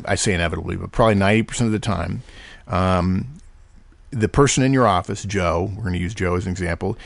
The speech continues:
he, he, he will describe Roland's emotions and his attitudes, things like he's arrogant or she's aloof or I just don't like him.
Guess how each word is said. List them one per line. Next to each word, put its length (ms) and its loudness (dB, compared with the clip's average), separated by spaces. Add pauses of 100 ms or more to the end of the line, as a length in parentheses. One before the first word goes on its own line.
(260)
he, 320 2
he, 180 0
he 180 4
will 160 6
describe 560 2
Roland's 460 2
emotions 800 2 (320)
and 160 4
his 100 2
attitudes, 560 2
things 180 -2
like 160 -2
he's 160 -2
arrogant 460 2
or 220 -6
she's 280 -2
aloof 460 2
or 140 -8 (280)
I 80 0
just 180 2
don't 200 4
like 360 0
him. 300 -6